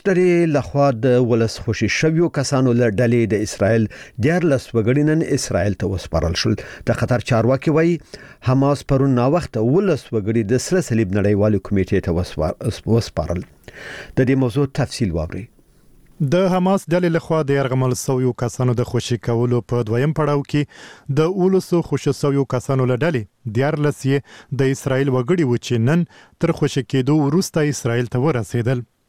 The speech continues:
Speaker 2: دوی تېره شپه خوشي سول چې په هغوی کې دیارلس یې د اسرائیل او څلور نور د تایلند وګړي دي. اسرائیلي چارواکو تایید کړی چې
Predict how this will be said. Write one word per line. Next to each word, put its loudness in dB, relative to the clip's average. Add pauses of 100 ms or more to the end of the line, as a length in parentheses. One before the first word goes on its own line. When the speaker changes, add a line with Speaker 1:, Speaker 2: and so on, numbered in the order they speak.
Speaker 2:
دوی 0
تېره 2
شپه -4
خوشي -2
سول 0
چې -4
په -2
هغوی 0
کې -4
دیارلس -2
یې 2 (440)
د 0
اسرائیل -2
او 2
څلور 0
نور 0 (340)
د -2
تایلند -2
وګړي 0 (100)
دي. 0 (500)
اسرائیلي 0
چارواکو 0
تایید -2
کړی 0
چې 0